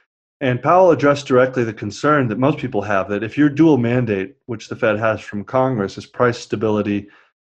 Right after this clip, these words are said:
and full employment, then why would you tolerate more than two percent inflation? Because for normal, real people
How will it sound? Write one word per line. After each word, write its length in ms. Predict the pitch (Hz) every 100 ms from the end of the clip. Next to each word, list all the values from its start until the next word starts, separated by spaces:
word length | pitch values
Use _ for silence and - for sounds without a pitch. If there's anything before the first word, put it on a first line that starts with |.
| _
and 340 | 123 110 107 104
full 140 | 123
employment, 580 | 107 107 147 139 110 - _ _ _ -
then 260 | 131 131
why 360 | 135 147 143 165
would 200 | 160 127
you 200 | 139 139
tolerate 560 | 139 160 196 113 104 123
more 120 | 110
than 140 | 107
two 140 | 104 113
percent 320 | 104 - 101
inflation? 520 | 98 - 95 - 98
Because 340 | 95 107 123 -
for 200 | 117 113
normal, 460 | 120 139 147 127
real 200 | 127 123
people 640 | 123 135 135 113 104 101